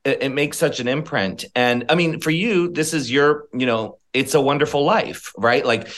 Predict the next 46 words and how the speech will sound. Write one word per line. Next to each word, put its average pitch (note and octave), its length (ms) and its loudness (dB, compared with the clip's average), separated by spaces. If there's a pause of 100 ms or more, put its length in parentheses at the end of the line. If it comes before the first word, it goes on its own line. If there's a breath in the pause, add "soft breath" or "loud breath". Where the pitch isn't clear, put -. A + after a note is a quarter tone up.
(160 loud breath)
people E3 240 2
have D3+ 240 0
these, C3 340 -2
you C3 140 -4
know, G#2+ 160 2
traditions G#2 800 0
of, G2 200 0
of, F#2 300 0 (300 loud breath)
of A2+ 160 2
movies D#3+ 420 2
they B2 100 2
watch A#2 360 2
at A#2 100 -4
Christmas D#3+ 400 -4
time G#2 260 0
or A2+ 60 2
Home C3+ 260 4
Alone G#2 540 2
or G2 80 2
whatever. G2 540 0 (320 loud breath)
Um, B2+ 420 2
but C3+ 260 0
Black G3+ 280 0
Christmas, A3 500 0
for C3 140 0
a A#2+ 40 0
certain F3 380 -2
group E3+ 260 0
of B2+ 140 0
us, F#2+ 400 -2
this F3 320 0
is E3+ 300 2
a A#2 100 2
holiday F#2+ 720 0 (320 loud breath)
tradition. G#2 800 0 (320 loud breath)
And A2+ 500 0
certainly C3+ 400 -2
it's A2+ 200 -4
true B2 200 -2
for A2+ 160 -4
both G#2+ 240 2
of G#2+ 100 -2
you. G2+ 160 -2
So D3 220 4
I D#3 140 2
guess A#3+ 280 0